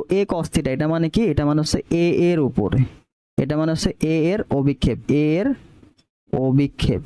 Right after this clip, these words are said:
ঠিক আছে? A এর অভিক্ষেপ। এরপরে তুমি আরেকটা কি লিখতে পারো? B cos theta, B cos theta, এই সূত্র থেকে দেখো, এই যে B cos theta তাহলে কি? এটা ভাগ হয়ে যাবে, B cos theta equal to কি? A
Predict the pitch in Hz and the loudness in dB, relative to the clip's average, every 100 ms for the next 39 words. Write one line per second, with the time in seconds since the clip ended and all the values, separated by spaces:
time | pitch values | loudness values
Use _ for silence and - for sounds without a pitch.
0 | - 147 185 226 - 135 - _ _ _ | 2 2 2 0 -2 -2 -6 _ _ _
1 | 151 156 170 170 131 123 - - - 143 | -2 0 0 2 0 0 0 -2 -2 -2
2 | 165 180 151 151 147 147 - - 143 147 | 0 2 0 0 0 0 -2 -6 -8 -4
3 | 160 165 156 165 180 156 151 175 147 127 | 0 0 0 -2 0 2 2 2 -2 -4
4 | - - - - - _ _ - 151 160 | -2 -2 -2 -4 -10 _ _ -2 0 2
5 | 180 185 147 131 135 123 127 196 196 156 | 2 0 -2 -2 -2 -2 0 0 0 0
6 | 135 123 110 101 117 185 175 127 127 156 | 0 0 0 0 0 0 2 2 2 0
7 | 160 143 147 147 147 135 - 143 143 127 | -2 -2 0 0 2 0 0 0 0 0
8 | 123 127 123 123 127 - - - - 135 | 2 2 2 2 0 -2 -12 -10 0 2
9 | 151 156 147 156 156 156 151 165 220 254 | 2 -2 -2 -2 0 0 0 0 0 0
10 | - - - - | -6 -20 -4 -2